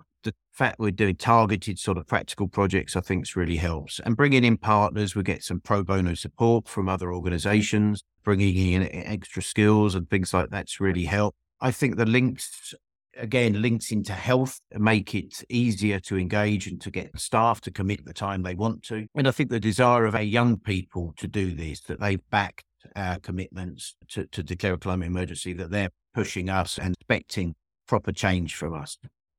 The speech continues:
But making the actual change, yeah, it is tricky.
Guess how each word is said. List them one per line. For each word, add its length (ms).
But 120
making 460
the 100
actual 340
change, 440
yeah, 160
it 160
is 200
tricky. 540